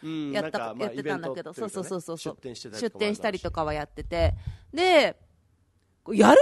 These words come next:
Speaker 2: のか、本当にみたいな。お客さんとかも。でも、
Speaker 1: うん。
Speaker 2: まあ、天気予報は七時から晴れるっていう。で、七時、じゃあ、だから、あの、みんなお-、お気をつけてお待ちくださいみたいな感じでやったら、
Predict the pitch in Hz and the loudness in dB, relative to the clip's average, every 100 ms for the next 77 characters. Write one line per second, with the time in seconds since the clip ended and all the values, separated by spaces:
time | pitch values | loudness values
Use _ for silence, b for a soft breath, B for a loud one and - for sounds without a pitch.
0 | 554 - 196 196 190 185 165 143 156 - | 8 2 0 -2 -2 -4 -4 -6 -8 -8
1 | 208 220 220 180 156 151 175 262 269 220 | -2 -2 -2 -6 -10 -14 -2 4 4 4
2 | 220 - _ _ _ _ - - 294 320 | 2 0 _ _ _ _ -18 0 2 4
3 | 349 349 269 - 233 233 196 170 185 170 | 2 4 4 2 -2 -2 -2 -2 -2 -4
4 | 156 _ 160 - - - - _ - 233 | -6 _ -10 -10 -18 -20 -20 _ 0 0
5 | - 240 220 196 185 190 175 - _ 190 | 0 -2 2 2 2 -2 -4 -6 _ 0
6 | 180 180 190 214 214 - - - 226 339 | 2 0 0 0 0 -2 -12 -12 -6 -2
7 | 339 - 320 220 254 - - 269 302 233 | -2 -4 -6 -2 -2 -4 -6 -2 0 0
8 | 180 175 165 185 165 175 - 175 | -2 -6 -6 -8 -8 -8 -8 -10